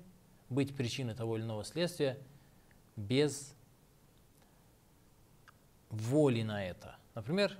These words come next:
огонь сжигает, но это действие,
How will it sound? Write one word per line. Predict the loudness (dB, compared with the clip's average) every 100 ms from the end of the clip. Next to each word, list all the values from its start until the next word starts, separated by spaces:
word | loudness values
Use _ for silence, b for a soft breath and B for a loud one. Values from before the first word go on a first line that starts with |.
| -4
огонь | -2 2 4 4
сжигает, | 2 0 0 2 4 2 -4 -16 -20 -20 -20 -20 _ -20 -20 _ -20 _ _ -20 _ _ _ _ _ -6
но | -2 -2 -2 -6
это | -6 -2
действие, | 2 2 2 -2 0 2 0